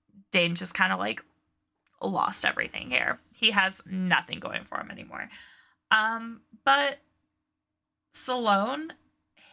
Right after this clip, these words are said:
hates Violet because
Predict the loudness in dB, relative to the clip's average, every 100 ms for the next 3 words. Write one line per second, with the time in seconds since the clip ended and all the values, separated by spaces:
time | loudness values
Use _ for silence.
0 | _ 0 0 0 _ -14 -10 -8 -10 _
1 | -4 -2 -2 -4 -12 -14 _ _ _ _
2 | -6 -6 -2 2 2 2 -2